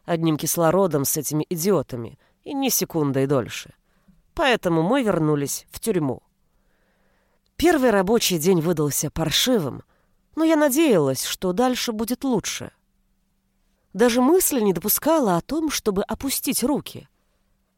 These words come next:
Я не из тех, кто сразу сдаётся. Если что-то начинаю, то довожу дело до конца. Я бы ни за что не сдалась, разве только из-за проблем со здоровьем.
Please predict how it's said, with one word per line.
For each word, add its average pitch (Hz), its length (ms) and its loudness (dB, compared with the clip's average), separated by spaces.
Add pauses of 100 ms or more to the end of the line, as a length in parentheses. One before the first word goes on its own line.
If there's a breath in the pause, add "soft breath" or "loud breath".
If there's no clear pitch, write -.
(120)
Я 359 220 2
не 349 160 4
из - 140 0
тех, 185 360 0
кто - 240 -2
сразу 160 400 0
сдаётся. 139 720 -4 (1400)
Если 285 420 2
что-то 294 480 0
начинаю, 214 720 2
то 190 260 0
довожу 247 520 2
дело 262 300 2
до 240 100 -2
конца. - 500 -4 (880)
Я 214 300 2
бы 226 160 0
ни 247 100 0
за 277 140 0
что 359 260 -4
не 175 100 2
сдалась, 151 520 -2 (400 soft breath)
разве 208 380 0
только 170 400 -2 (220 soft breath)
из-за 190 240 -2
проблем 254 420 0
со 151 120 -6
здоровьем. 160 640 -4